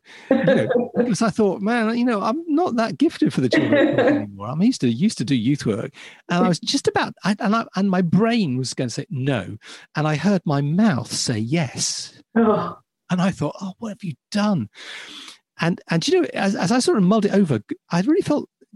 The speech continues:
Speaker 1: God speaking to me and saying, "Wes, healing isn't just for adults.
Speaker 2: Yeah.
Speaker 1: It's for children. It's for everyone."
Speaker 2: Mm.
Speaker 1: So I said, "Well, what do you want me to do?" He said,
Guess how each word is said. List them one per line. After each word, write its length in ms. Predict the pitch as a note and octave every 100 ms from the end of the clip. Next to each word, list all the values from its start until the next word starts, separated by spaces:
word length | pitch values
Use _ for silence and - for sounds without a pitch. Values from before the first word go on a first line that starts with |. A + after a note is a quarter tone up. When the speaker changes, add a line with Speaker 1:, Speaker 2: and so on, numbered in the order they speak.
| C4+ F3 E3 G#3+
Speaker 1:
God 240 | C3 F3 D#3+
speaking 360 | - F3 F#3 E3+
to 80 |
me 120 | C#3 B2
and 100 | A#2+
saying, 200 | C#3 B2+
"Wes, 220 | C#3 - - _
healing 480 | - G3+ G#3 G#3+ G#3
isn't 340 | F3 - E3
just 300 | - D#3+ -
for 120 | - D3+
adults. 800 | C3+ C3 F#2+ G#2+ - - - - _ -
Speaker 2:
Yeah. 320 | F#3+ F3+ F3+ _ _ - - _ C#3+
Speaker 1:
It's 180 | C#3+
for 120 | - D#3
children. 440 | - E3 C#3 G2+
It's 120 | C#3+
for 100 | -
everyone." 480 | D#3+ D3 G#2+ G2+ G#2 _ _ _ _ - A3+
Speaker 2:
Mm. 360 | G#3+ G#3 G#3
Speaker 1:
So 180 | G#3 G3+
I 60 | F#3
said, 160 | G#3+
"Well, 80 | G#3+
what 100 | A3
do 100 | A3
you 40 |
want 140 | G#3 F#3+
me 40 |
to 140 | F3+ G3+
do?" 120 | D4+
He 60 | C3+
said, 220 | G#3+